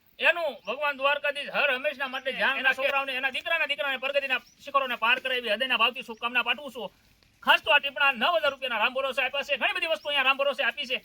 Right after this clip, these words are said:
એ બધાયને મા ભગવતી અને ભગવાન દ્વારકાધીશ ખૂબ લાંબુ આયુષ્ય આપે અને જીવનમાં ખૂબ પ્રગતિ કરે એવી હૃદયના ભાવથી શુભકામના પાઠવું છું. પણ ખાસ આ નિરણ, આમાં નિરણવાનું કારણ તમને બધાને સમજાઈ ગયું છે કે આપણે નીચે નીરવી તો ધૂળની મેલ પાસે સારું ઓલું ભળી જાય, પછી અબોલ જીવ ખાય નહીં, કેમ કે ઈ ખાય નહીં એટલે આપણો બગાડ થાય,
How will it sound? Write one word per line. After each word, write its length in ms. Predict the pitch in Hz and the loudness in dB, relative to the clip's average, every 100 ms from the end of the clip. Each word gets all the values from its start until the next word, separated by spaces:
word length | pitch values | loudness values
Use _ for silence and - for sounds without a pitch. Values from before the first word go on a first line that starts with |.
| _ _ _ | _ _ _
એ 60 | 262 | -2
બધાયને 380 | 294 339 349 294 | 2 4 4 2
મા 140 | 240 254 | 0 0
ભગવતી 280 | 269 285 269 | -2 0 0
અને 80 | 254 | 0
ભગવાન 200 | 233 247 | -4 -4
દ્વારકાધીશ 400 | 254 262 247 240 269 | -4 -6 -8 -6 -4
ખૂબ 140 | 277 | -2
લાંબુ 200 | 247 262 | -2 0
આયુષ્ય 260 | 254 240 254 | -4 -4 -6
આપે 140 | 254 254 | -4 -4
અને 120 | 233 214 | -4 -6
જીવનમાં 260 | 247 233 | -6 -6
ખૂબ 120 | 226 233 | -8 -10
પ્રગતિ 240 | 240 247 247 | -8 -6 -4
કરે 120 | 254 | -4
એવી 120 | 233 196 | -2 0
હૃદયના 260 | 254 254 233 | 0 2 2
ભાવથી 240 | 240 240 | 0 -6
શુભકામના 340 | 226 233 240 233 | -6 -4 -2 -2
પાઠવું 260 | 240 311 233 | -4 -6 -10
છું. 120 | 202 - - - - | -12 -14 -20 -16 -6
પણ 140 | 247 247 | 0 4
ખાસ 160 | 320 | 4
આ 80 | 311 277 | 6 4
નિરણ, 200 | 302 320 | 4 6
આમાં 180 | 320 294 | 6 4
નિરણવાનું 320 | 294 311 294 | 4 2 4
કારણ 240 | 277 294 | 4 4
તમને 160 | 277 277 | 2 -6
બધાને 220 | 262 262 233 | -2 -2 0
સમજાઈ 240 | 262 269 | 2 0
ગયું 140 | 285 277 | -2 -4
છે 80 | 277 - _ _ _ _ _ _ - | -4 -6 _ _ _ _ _ _ -2
કે 40 | 254 | 0
આપણે 180 | 285 277 | 0 -2
નીચે 180 | 302 330 | 0 0
નીરવી 260 | 330 320 294 | 2 0 -2
તો 60 | 208 | -2
ધૂળની 260 | 285 320 285 | -4 -4 -4
મેલ 100 | 285 | -2
પાસે 120 | 254 | 0
સારું 160 | 262 277 | 0 -2
ઓલું 120 | 247 | -2
ભળી 180 | 208 285 | -2 0
જાય, 120 | 269 240 | -2 -2
પછી 200 | 262 254 233 - _ - | -2 -2 -4 -10 _ -2
અબોલ 160 | 262 247 | 0 0
જીવ 120 | 254 226 | -2 0
ખાય 200 | 233 254 233 | 2 2 0
નહીં, 120 | 220 | -4
કેમ 100 | 254 254 | -4 0
કે 60 | 240 208 _ - | 0 -2 _ -16
ઈ 60 | 233 240 | -6 0
ખાય 180 | 294 | 0
નહીં 120 | 277 262 | 0 0
એટલે 120 | 240 | 0
આપણો 160 | 254 233 | 0 -2
બગાડ 200 | 247 247 | -2 0
થાય, 120 | 262 | 0